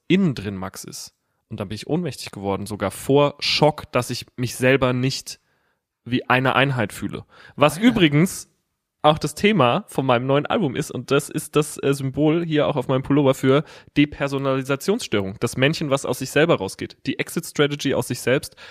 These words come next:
Speaker 1: So hab ich mich nämlich gefühlt. Und das kam, weil ich wirklich Blunts geraucht, dann wieder eine Bong, dann wieder ein Blunt, dann wieder eine Bong und das so drei Tage am Stück und das Jahre am Stück.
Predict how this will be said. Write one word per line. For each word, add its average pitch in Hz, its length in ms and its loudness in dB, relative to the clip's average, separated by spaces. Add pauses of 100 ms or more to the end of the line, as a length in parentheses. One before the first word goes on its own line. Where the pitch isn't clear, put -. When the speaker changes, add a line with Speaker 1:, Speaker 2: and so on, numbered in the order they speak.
(120)
Speaker 1:
So 135 280 0
hab 151 120 2
ich - 100 -6
mich 127 120 -2
nämlich 127 240 -4
gefühlt. 131 480 -2 (520)
Und 131 220 2
das 147 160 4
kam, 139 540 2 (840)
weil 139 200 2
ich 135 160 -6
wirklich 139 580 0 (340)
Blunts 160 520 2
geraucht, 185 680 0 (260)
dann 160 220 2
wieder 165 180 2
eine 151 100 0
Bong, 160 340 -2
dann 156 160 2
wieder 151 160 4
ein 143 120 2
Blunt, 156 340 0
dann 147 140 -2
wieder 147 140 -4
eine 139 120 -4
Bong 143 260 0
und 131 180 -2
das 135 140 -2
so 127 220 -2
drei 127 240 2
Tage 117 320 -4
am - 100 -6
Stück - 320 -2
und 110 180 -10
das 117 160 -8
Jahre 104 380 0
am 95 120 -4
Stück. - 340 -10